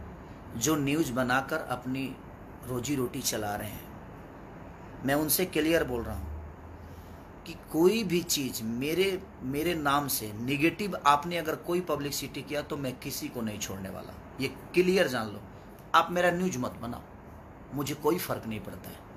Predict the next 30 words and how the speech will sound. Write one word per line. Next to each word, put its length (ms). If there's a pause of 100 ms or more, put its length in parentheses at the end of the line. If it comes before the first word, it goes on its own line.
(580)
आपके 260
news 280
से 160
मेरी 180
जीवन 280
नहीं 220
चलती 320
है, 140 (1080)
मेरे 220
गायकी 360
के 140
बदौलत 380
चलती 320
है। 160 (800)
मैं 160
अच्छा 360
गाता 300
हूँ 200
तो 160
दुनिया 300
सुनती 340
है, 160 (760)
मैं 120
अच्छा 340
नाचता 380
हूँ 220
तो 160
दुनिया 320
देखती 360
है। 140